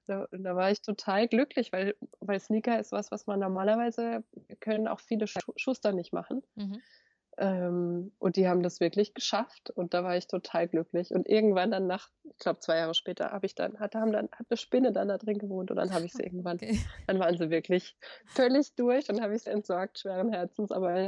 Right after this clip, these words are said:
Speaker 1: ich habe wirklich, ähm, ja, es war schön, dass ich das gemacht habe, weil ich hatte die, glaub ich, zehn, fünfzehn Jahre habe ich die echt regelmäßig getragen und das war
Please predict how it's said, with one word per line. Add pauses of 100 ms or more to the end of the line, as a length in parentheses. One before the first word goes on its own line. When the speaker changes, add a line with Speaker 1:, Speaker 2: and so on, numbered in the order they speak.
(140)
Speaker 1:
ich
habe
wirklich,
ähm, (560)
ja,
es
war
schön, (140)
dass
ich
das
gemacht
habe,
weil
ich
hatte
die,
glaub
ich,
zehn,
fünfzehn
Jahre
habe
ich
die
echt
regelmäßig
getragen
und
das
war